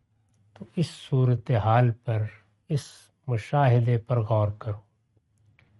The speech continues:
قرآن مجید اپنے تمام استدلال کی بنیاد اس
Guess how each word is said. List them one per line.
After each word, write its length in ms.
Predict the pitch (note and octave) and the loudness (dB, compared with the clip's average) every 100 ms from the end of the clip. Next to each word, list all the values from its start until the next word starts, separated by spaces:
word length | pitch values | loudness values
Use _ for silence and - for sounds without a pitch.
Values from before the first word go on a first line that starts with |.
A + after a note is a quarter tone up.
| _ _ _ _ _ _ _ _ - | _ _ _ _ _ _ _ _ -4
قرآن 320 | B2 B2 C3+ | 0 2 2
مجید 580 | C3 A2+ A#2 C#3+ F3 E3+ - _ _ _ _ _ _ _ - | 2 2 4 4 2 0 -10 _ _ _ _ _ _ _ -8
اپنے 420 | B2+ - C#3 C3+ - | -8 -4 -2 -2 -4
تمام 640 | B2 A#2+ C3 D3+ E3+ F3+ F3+ - | -2 0 2 4 2 0 -4 -6
استدلال 920 | D3 - - - A2+ A2+ A2+ B2+ D3 C#3 | -6 -6 -6 -4 -2 2 4 4 2 -2
کی 180 | - B2 G#2+ | -6 -6 -4
بنیاد 460 | G#2+ G#2+ G#2 A2+ C3+ - _ _ _ _ _ _ _ _ _ _ _ _ _ _ _ _ _ _ | -2 0 2 2 0 -4 _ _ _ _ _ _ _ _ _ _ _ _ _ _ _ _ _ _
اس 160 | F#3+ F3+ | -4 -4